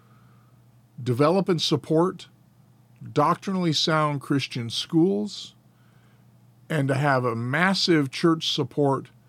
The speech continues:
for homeschoolers. So that, you know, "I can't afford it" isn't an excuse. Um,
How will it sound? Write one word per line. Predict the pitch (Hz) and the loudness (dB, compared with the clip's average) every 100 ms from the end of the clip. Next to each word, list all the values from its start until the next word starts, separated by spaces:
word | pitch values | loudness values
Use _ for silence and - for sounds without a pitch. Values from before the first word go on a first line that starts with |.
| _ _ _ | _ _ _
for | - 117 | -6 -4
homeschoolers. | 127 113 - - - 123 - - _ _ _ _ _ _ _ _ _ _ _ _ _ _ _ - | -2 -4 -6 -10 -12 -12 -20 -20 _ _ _ _ _ _ _ _ _ _ _ _ _ _ _ -10
So | - - 175 170 | -6 2 4 4
that, | 151 151 139 - _ - | 4 2 0 -4 _ -12
you | 139 | -6
know, | 120 117 - _ _ _ _ _ _ _ _ _ _ _ _ _ - - | -6 -6 -10 _ _ _ _ _ _ _ _ _ _ _ _ _ -20 -4
"I | 131 | -2
can't | 139 123 | 0 0
afford | - 165 185 | 0 2 2
it" | - - _ _ _ _ _ _ - | -2 -10 _ _ _ _ _ _ -2
isn't | 156 143 139 | -2 0 -2
an | 131 | -4
excuse. | 127 131 - 110 - - - _ _ _ _ _ _ _ _ _ _ _ _ _ _ _ _ _ _ - | -6 -10 -8 -8 -8 -14 -18 _ _ _ _ _ _ _ _ _ _ _ _ _ _ _ _ _ _ -4
Um, | 139 120 110 107 123 | 0 0 -2 -8 -14